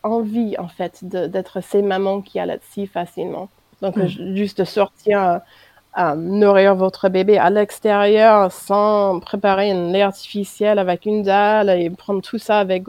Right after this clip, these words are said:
Speaker 1: avec soi et puis rentrer pour le nettoyer. Euh,
Speaker 2: Oui, parce que là, c'est l'allaitement, mais, euh, version, euh, difficulté, euh, max, quoi. Enfin, là,
Speaker 1: Oui, on
Speaker 2: euh,
Speaker 1: peut, on peut faire, on peut pas faire plus, en fait.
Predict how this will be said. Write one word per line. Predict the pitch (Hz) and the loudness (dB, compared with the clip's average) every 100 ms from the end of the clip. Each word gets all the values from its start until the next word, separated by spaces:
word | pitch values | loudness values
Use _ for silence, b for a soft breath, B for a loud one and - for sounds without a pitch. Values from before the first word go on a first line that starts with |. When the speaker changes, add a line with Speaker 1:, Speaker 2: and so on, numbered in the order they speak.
| - | -12
Speaker 1:
avec | 185 175 - | -10 -12 -12
soi | - 214 220 208 | -4 0 2 2
et | 190 | -2
puis | - 190 180 | -6 -6 -2
rentrer | 190 208 - 202 | -2 -2 -6 -8
pour | 180 | -6
le | 175 | -6
nettoyer. | 196 190 - 196 214 285 B B B B B B _ - | -6 -8 -10 -6 -4 -4 B B B B B B _ 4
Euh, | 185 175 165 156 - _ _ _ 208 | 6 6 4 -4 -8 _ _ _ -6
Speaker 2:
Oui, | 196 | -6
parce | 185 - | -6 -6
que | 196 | -4
là, | 202 | -4
c'est | - 180 | -2 -2
l'allaitement, | 175 175 170 185 196 | -2 -4 -6 -6 -4
mais, | 196 170 160 | -4 -4 -6
euh, | 156 | -8
version, | 160 170 - - 180 | -8 -10 -10 -8 -6
euh, | 165 | -6
difficulté, | 156 170 185 - 175 160 185 185 170 | -8 -10 -12 -10 -10 -6 -4 -2 -4
euh, | 160 | -4
max, | 175 202 - - | -4 -6 -8 -14
quoi. | 160 151 | -12 -12
Enfin, | - 151 156 | -14 -14 -4
là, | |
Speaker 1:
Oui, | 277 262 | 0 2
on | 202 | 0
Speaker 2:
euh, | |
Speaker 1:
peut, | 156 196 185 | -2 -2 -4
on | 202 | -6
peut | 214 | -12
faire, | 208 - | -10 -8
on | 214 | -6
peut | 202 202 | -8 -6
pas | 233 226 | -6 -4
faire | 202 | -6
plus, | - - 233 - | -6 -10 -8 -10
en | 180 | -12
fait. | - | -14